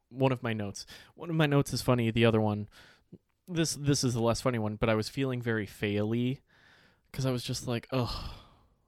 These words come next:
'Cause I went to my studio and I was like, "Fuck, it's cold.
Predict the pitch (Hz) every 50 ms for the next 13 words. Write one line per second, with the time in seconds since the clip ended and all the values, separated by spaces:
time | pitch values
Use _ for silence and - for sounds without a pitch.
0 | _ _ _ - 135 135 139 147 147 139 147 135 117 - - 127 120 117 110 107
1 | 107 104 101 104 101 - - - - 92 90 - 92 - - - - 87 90 92
2 | 92 95 - -